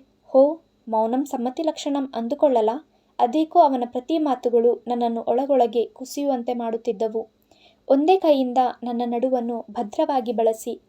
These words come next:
ತೀರಾ ಸನಿಹಕ್ಕೆ ಎಳೆದುಕೊಂಡ. ಅವನಿಗೂ ಕೇಳುವಷ್ಟು ಜೋರಾಗಿ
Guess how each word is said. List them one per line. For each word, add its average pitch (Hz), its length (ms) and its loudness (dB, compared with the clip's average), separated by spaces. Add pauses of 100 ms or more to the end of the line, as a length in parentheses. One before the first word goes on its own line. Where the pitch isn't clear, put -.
(140)
ತೀರಾ 294 260 -2
ಸನಿಹಕ್ಕೆ 240 540 -4
ಎಳೆದುಕೊಂಡ. 220 560 -2 (760)
ಅವನಿಗೂ 311 440 2
ಕೇಳುವಷ್ಟು 254 560 2
ಜೋರಾಗಿ 233 600 -2